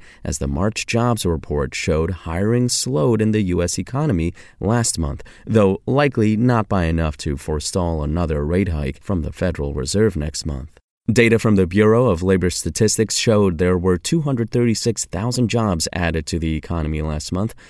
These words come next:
while the unemployment rate fell to three point five percent. Wall Street economists were largely in agreement on Friday that another zero point two five percent increase in the Fed's benchmark interest rate is likely coming on May third,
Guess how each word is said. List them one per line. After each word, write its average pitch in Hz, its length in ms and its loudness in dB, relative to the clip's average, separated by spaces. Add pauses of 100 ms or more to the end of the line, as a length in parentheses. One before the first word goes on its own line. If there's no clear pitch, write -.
(140)
while 80 120 -2
the 76 160 -2
unemployment 87 640 0
rate 82 300 -2
fell 123 320 0
to - 180 -4
three 87 280 -2
point 73 260 -6
five 69 300 -8
percent. - 560 -6 (320)
Wall 123 180 4
Street 98 320 2
economists 87 600 0
were 151 160 4
largely 156 500 4
in 143 220 4
agreement 90 420 4
on 78 140 0
Friday 80 500 -2
that 101 180 4
another 101 420 4
zero 95 340 2
point 90 340 -2
two 113 180 -2
five 90 320 -4
percent 82 480 -4
increase 139 480 0
in 98 60 2
the - 100 0
Fed's 92 360 -2
benchmark 98 560 0
interest 117 400 -2
rate 101 200 2 (280)
is - 120 -6
likely 117 400 0
coming 85 400 -2
on 78 200 -4
May 80 160 -2
third, 82 320 -2